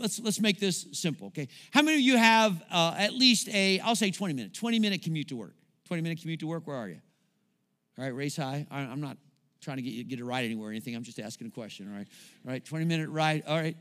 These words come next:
all right. Well, there's a twenty minute prayer time, should you choose.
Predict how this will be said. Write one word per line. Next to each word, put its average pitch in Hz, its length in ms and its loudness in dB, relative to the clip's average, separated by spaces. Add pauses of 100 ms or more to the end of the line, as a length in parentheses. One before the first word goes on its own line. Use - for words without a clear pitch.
(180)
all 160 80 -2
right. 175 180 0 (340)
Well, 180 220 0
there's 202 240 2
a 196 60 0
twenty 202 260 0
minute 202 220 0
prayer 208 160 0
time, 110 300 -4
should 131 200 -8
you 127 80 -10
choose. - 440 -8